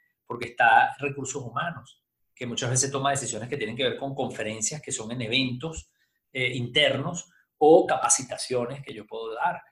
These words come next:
Pero mi cliente natural es marketing, es el gerente de marketing que busca que yo le apoye con una asesoría,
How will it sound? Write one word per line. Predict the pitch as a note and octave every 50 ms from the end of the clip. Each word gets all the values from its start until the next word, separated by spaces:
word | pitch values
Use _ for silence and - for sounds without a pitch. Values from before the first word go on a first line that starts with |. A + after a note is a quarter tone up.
| _ _ _ _ _
Pero | _ C3+ C3+ C3+ C3
mi | B2+ C3 B2
cliente | B2 A#2+ A#2 A2+ B2 C#3
natural | D3+ D3+ D3 C3+ A#2+ A2 A2 A#2
es | G#2+ G#2+
marketing, | A2+ C3 D#3 E3+ - A#2+ - - - _ _ _ _ _
es | A2+ G#2
el | A2+ A#2 A2+
gerente | A2+ A2+ G#2 G2+ G#2 G#2 A#2+
de | A2+ G#2+
marketing | A#2 A#2 A2+ A2 - - C3+ D#3 E3 D#3+ - _ _ _ _ _ _
que | - B2+
busca | A#2 A#2 A2 A2 - C#3 C3+
que | C3+ B2+ A2
yo | G#2+ A2+ A2+ A2+
le | A2+ B2 C3
apoye | B2 A#2 - - C3 C#3 C#3+ C#3 C#3 C3+
con | C3+ B2+ A2 A2
una | A2 B2
asesoría, | B2 B2+ B2+ - - A#2+ A2 C3 D#3+ E3+ D3 B2+ A2 -